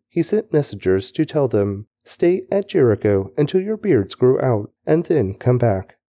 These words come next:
For they felt deep shame because of their appearance. When the people of Ammon realized how seriously they had angered David, Hanun and the Ammonites sent seventy-five thousand pounds of silver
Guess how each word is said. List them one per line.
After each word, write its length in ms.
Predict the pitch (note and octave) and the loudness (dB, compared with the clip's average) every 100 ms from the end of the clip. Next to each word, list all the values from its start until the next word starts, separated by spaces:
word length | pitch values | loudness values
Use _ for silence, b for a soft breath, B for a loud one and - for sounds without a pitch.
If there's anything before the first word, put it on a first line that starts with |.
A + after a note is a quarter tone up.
| _ | _
For 140 | - | 0
they 320 | C3 D#3 B2+ F#2+ | 2 4 2 0
felt 360 | - A#2+ B2 | -2 -2 0
deep 200 | - G#3 | -6 -8
shame 520 | - - B2 G2 F#2 - | -4 0 2 2 -2 -4
because 460 | C#3+ - E3+ G#2 F#2 | -6 -2 0 0 0
of 160 | G#2 | -2
their 180 | A2+ A2 | 0 2
appearance. 680 | A#2+ C#3+ A#2 G#2 G2 - - - _ _ | 0 0 0 0 -4 -8 -12 -16 _ _
When 120 | E3 | 0
the 60 | F3+ | 2
people 440 | F3+ G#3+ G#2 G#2 | 2 0 0 0
of 100 | C#3 | 0
Ammon 440 | D#3 D#3+ B2 G2 G#2 | 0 0 2 0 -2
realized 600 | - G#3+ F#3 G2 F#2+ - _ | -4 0 2 2 0 -4 _
how 140 | F#3+ | -6
seriously 840 | G#3 - A3 E3 B2 - G2+ G2 G2 | -4 -4 0 2 2 0 -2 -2 -2
they 180 | G#2+ C3+ | 0 0
had 260 | D#3+ E3 - | 0 -4 -4
angered 420 | E3 B2 F#2+ F#2 | -2 0 -2 0
David, 480 | A#2+ A2+ F#2+ F#2 G#2 _ _ _ | 0 2 0 -2 -6 _ _ _
Hanun 400 | D3+ D#3 F3 F#3+ - | -2 -2 -2 -6 -2
and 120 | E3 | -2
the 120 | F3+ | 0
Ammonites 580 | G3 D#3+ A2+ F#2 G2 - - | 0 0 2 2 0 -4 -10
sent 340 | - C3+ - | 0 0 0
seventy-five 640 | - D3+ E3+ G#3+ - F3+ F#3 | -2 -2 -2 -6 -6 -6 -4
thousand 420 | A#2+ A#2 C#3+ D3+ | -4 -2 -4 -4
pounds 340 | B2+ G2+ G2 | -2 -2 0
of 100 | B2+ | -2
silver 480 | - E3 B2 F#2+ F#2+ | -2 -2 0 0 -2